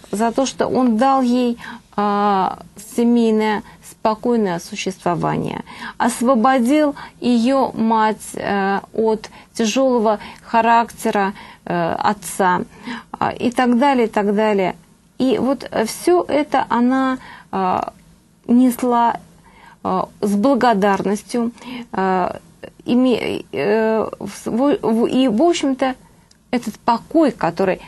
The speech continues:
дал маме, как она пишет, ее супруг, она очень ценила. Покой, простите, не от отца, а от Воейкова, который устраивал дикие сцены, а, в семье. Вот так, собственно, развивалась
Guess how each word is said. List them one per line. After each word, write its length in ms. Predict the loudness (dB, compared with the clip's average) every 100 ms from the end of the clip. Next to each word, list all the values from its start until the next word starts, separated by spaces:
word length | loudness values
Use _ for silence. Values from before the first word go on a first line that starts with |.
| -12
дал 420 | -6 2 2 2 -2 -4
маме, 400 | 0 2 2 -2
как 200 | -6 -8
она 200 | -6 -4
пишет, 340 | -4 -4 -6 -8 _ -8
ее 280 | -4 -4 -6 -14 -14 -8
супруг, 440 | -4 0 0 0 -4
она 260 | -4 -6 -6
очень 380 | -6 -4 -6 -8 -12 -20 _
ценила. 640 | -8 -6 -4 -6 -6 -8 -8 -12 -4
Покой, 340 | -2 0 0
простите, 380 | 0 -6 -6 -8
не 80 | -6
от 100 | -4
отца, 220 | -4 -4
а 40 | -6
от 120 | -4
Воейкова, 640 | 0 2 0 -2 -8 -8 -10 -20 -12
который 380 | -6 -2 -2 -4
устраивал 500 | -4 -4 -2 -2 -2
дикие 420 | 0 -2 -2 -6
сцены, 540 | -8 -8 -6 -6 -8 -12 -20 -20 _
а, 220 | -8 -8 -10
в 80 |
семье. 500 | -14 -10 -8 -8 -12 -14 -20 -20 -20 -20 -20 -20 -20 -20 _ _ _ _ _
Вот 380 | 0 2 2 0 -12 -12 0
так, 380 | 2 2 -2 -4 -4
собственно, 560 | -2 -6 -2 0 0 2
развивалась 920 | 2 4 4 4 4 4 2 0